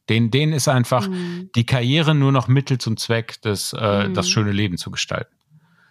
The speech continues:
Speaker 2: Mhm. Und
Speaker 1: Was
Speaker 2: das
Speaker 1: ja
Speaker 2: ist ja im
Speaker 1: super
Speaker 2: Grunde
Speaker 1: ist.
Speaker 2: von uns angeleitet, genau, ne? Bei uns hat's ja so, in unserer Generation fängt das ja an, dass man, wir müssen das nur noch so uns erzwingen, dass wir uns auch mal auf das,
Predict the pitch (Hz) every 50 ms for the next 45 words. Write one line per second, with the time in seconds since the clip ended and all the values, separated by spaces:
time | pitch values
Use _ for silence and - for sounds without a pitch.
0 | _ - 196 185 180 180 180 185 190 _ _ _ _ _ _ - 220 208 214 220
1 | 220 - - - 269 247 233 - - 214 220 220 - 262 240 196 226 262 254 -
2 | - 247 294 349 330 233 196 185 175 180 180 196 185 - 247 247 277 262 220 196
3 | 196 226 262 247 196 196 233 226 269 254 240 - 247 226 226 233 226 202 - 214
4 | 220 214 247 262 262 262 254 233 220 220 214 - 226 208 233 226 214 226 214 -
5 | 196 - - 214 226 202 196 196 202 196 208 208 208 - - - - - 233 240
6 | 269 269 262 277 254 226 220 - 247 240 240 233 226 226 - 233 226 160 208 208
7 | - - - - - 214 254 262 262 214 208 190 185 185 - 202 156 190 180 -
8 | 214 202 214 214 214 160 95 165 - - 202 190